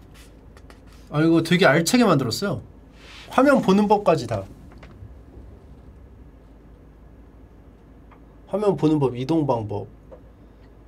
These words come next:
기본적인 화면이 네 종류가 있다. 전투 진여-, 진행, 정보를 보는 법, 다 있어. 옛날에는 이게 튜토리얼이라는 개념이 없어가지고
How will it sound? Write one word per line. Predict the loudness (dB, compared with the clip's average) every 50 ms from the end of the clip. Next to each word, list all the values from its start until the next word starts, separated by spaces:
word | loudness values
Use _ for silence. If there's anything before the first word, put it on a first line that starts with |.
| -20 -20 -20 -20 -20 -20 -20 -16
기본적인 | -10 -4 0 0 2 2 2 0 2
화면이 | 2 2 2 2 2 2 0 -2 -4 0
네 | 2 2 2
종류가 | 4 2 2 2 2 2 2 0
있다. | -2 -2 -4 -4 -4 -4 -6 -12 -20 -20 -20 -20 -20 -20 -20 -20 -20 -20 -20 -20 -20 -20 -20 -14
전투 | -10 -6 -6 -4 -4 -6 -8
진여-, | -8 -6 -6 -6 -6 -8 -12 -14
진행, | -12 -10 -6 -6 -6 -6 -6 -8 -12 -16 -20 -20 -20 -20 -20 -20 -20 -20 -20 -20 -20 -20 -20 -20 -20 -20 -20 -20 -16
정보를 | -8 -2 0 0 0 0 -2 -2 -2
보는 | -2 -4 -4 -4 -4
법, | -6 -6 -8 -8 -12 -16 -20 -14
다 | -6 0 2 2
있어. | 2 2 0 -4 -6 -6 -8 -18 -20 -20 -20 -20 -20 -20 -20 -20 -20 -20 -20 -18 -10 -6
옛날에는 | -2 0 2 2 2 2 2 2 2
이게 | 0 2 0 0 0 0 -2 -6 -10 -10
튜토리얼이라는 | -8 -6 0 0 2 2 2 2 2 2 2 2 0 -2
개념이 | 0 0 0 2 2 0
없어가지고 | -2 -2 -4 -4 -2 -2 -2 -4 -4 -6 -6 -6 -8